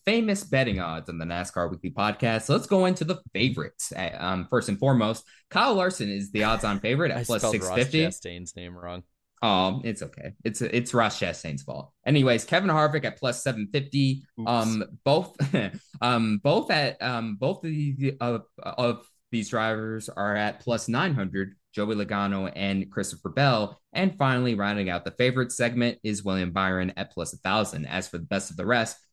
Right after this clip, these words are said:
Speaker 1: Martin Truex Junior is also plus a thousand. Denny Hamlin is plus eleven hundred. Ross Chastain plus twelve hundred. Chase Elliott plus fourteen hundred. Kyle Busch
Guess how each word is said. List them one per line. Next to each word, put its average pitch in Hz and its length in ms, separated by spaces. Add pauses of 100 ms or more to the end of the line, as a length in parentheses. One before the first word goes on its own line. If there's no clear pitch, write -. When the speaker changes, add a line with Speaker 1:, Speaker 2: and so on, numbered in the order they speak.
Speaker 1:
Martin 131 240
Truex 120 300
Junior 123 360
is 95 160
also 147 240
plus - 260
a 90 40
thousand. 90 460
Denny 101 240
Hamlin 98 500
is 95 180
plus - 280
eleven 120 280
hundred. 101 400 (220)
Ross 208 240
Chastain 160 380
plus 113 180
twelve 139 260
hundred. 131 300
Chase 147 240
Elliott 117 260
plus 101 200
fourteen 120 420
hundred. 104 320 (240)
Kyle 123 180
Busch 104 240